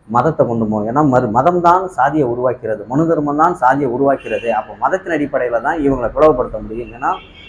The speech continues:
மதம் தான் முதன்மை சாதிக்கு. அப்போ மதத்தை உருவாக்கி தான் இந்த,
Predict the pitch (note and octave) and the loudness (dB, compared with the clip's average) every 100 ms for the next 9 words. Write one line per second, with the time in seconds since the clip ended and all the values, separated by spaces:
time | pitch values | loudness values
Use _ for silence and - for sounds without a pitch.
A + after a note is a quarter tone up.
0 | - B2 D#3+ F3+ F3+ F3+ C3 C#3 C#3 B2+ | -2 2 6 6 6 4 4 4 4 4
1 | A#2+ A#2+ A#2 A2+ A2+ - A2+ A2+ G#2+ D3 | 2 2 -2 -4 -6 -6 -10 -6 -2 0
2 | E3 D#3 B2+ C3 B2 A2+ B2+ A2+ G2+ G2+ | 2 2 4 2 2 -4 -8 -10 -14 -8
3 | A#2+ D3+ | -6 -8